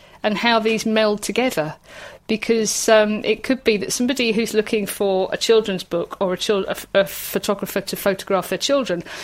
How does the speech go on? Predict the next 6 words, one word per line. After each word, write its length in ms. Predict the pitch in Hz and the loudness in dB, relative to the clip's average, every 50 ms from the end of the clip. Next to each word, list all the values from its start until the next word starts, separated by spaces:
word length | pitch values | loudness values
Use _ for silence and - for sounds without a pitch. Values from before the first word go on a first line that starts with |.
| - - - - - | -12 -12 -14 -14 -4
um, 600 | - 202 208 208 208 208 208 208 208 202 202 - - _ _ _ | 0 2 2 4 2 2 2 0 0 -2 -4 -6 -10 _ _ _
may 240 | 202 214 254 320 403 | 0 2 2 4 4
not 200 | 311 214 - - | 4 2 2 0
be 140 | 226 240 240 | -2 -2 -2
too 260 | - - - 240 220 | -6 -4 -4 -4 -4
keen 640 | - - - - 302 285 196 170 175 208 269 269 | -4 -8 -2 0 2 2 2 0 0 -2 -2 -4